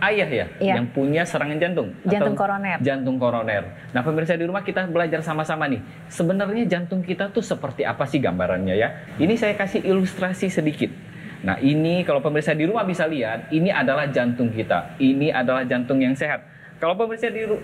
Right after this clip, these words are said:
Speaker 1: di rumah lihat, yang warna kuning seperti listrik itu adalah kelistrikan jantung. Jadi sebenarnya jantung kita tuh punya kelistrikan sendiri. Nah, selain itu juga ada pembuluh darah yang warna biru, itu kita sebut sebagai vena,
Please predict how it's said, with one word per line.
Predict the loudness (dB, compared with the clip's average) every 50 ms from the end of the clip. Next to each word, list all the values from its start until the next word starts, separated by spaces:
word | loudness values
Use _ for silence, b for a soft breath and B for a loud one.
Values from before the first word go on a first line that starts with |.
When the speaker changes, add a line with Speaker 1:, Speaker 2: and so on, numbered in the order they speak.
| -4
Speaker 1:
di | 0 0 2 2 2
rumah | 2 2 0 0 0 0 -2
lihat, | -4 -4 -2 0 0 0 0 -2 -8 -18 -20 -4
yang | -2 0 0 2
warna | 2 2 2 2 2 0 0 -2 -2 -2 -4
kuning | -2 0 2 2 2 2 2 0 -2 -4
seperti | -4 -6 -2 -2 -2 -2 0 0 0
listrik | 0 0 0 0 -2 -2 -2 -2
itu | -4 -4 -2 -2 -2 -2
adalah | -2 -2 2 2 2 4 2 0 -2 -6 -10 -2
kelistrikan | 0 0 2 2 -2 -4 -4 -2 -2 0 2 2 2 4
jantung. | 2 2 0 0 -2 -4 -4 -6 B B B B B
Jadi | 0 0 2 2
sebenarnya | 2 2 2 2 2 4 2 2
jantung | 0 0 -2 -2
kita | -2 -2 -2 0
tuh | 0 -2 -4
punya | -2 0 0 2 2 2 0 0
kelistrikan | 0 -2 -2 -2 -2 -2 -2 0 2 0 0
sendiri. | 2 2 4 4 4 4 4 2 0 -2 -6 B B B B B B
Nah, | -4 -2
selain | 0 2 2 2 2 0
itu | -2 -6 -6 -2 0 2 4 4 4 4
juga | 4 2 0 0 2 2 2 2 0 -2 -4
ada | -6 -4 -4 -4
pembuluh | -4 -2 0 0 2 2 4
darah | 4 4 2 2
yang | 2 0
warna | 2 2 2 2 2 0
biru, | 2 2 2 2 2 2
itu | 2 2 0 0
kita | 0 0 0 0 2
sebut | 2 2 2 2 0
sebagai | 2 0 2 2 2 2
vena, | 2 2 2 2 4 2 2 2 0 -4 -8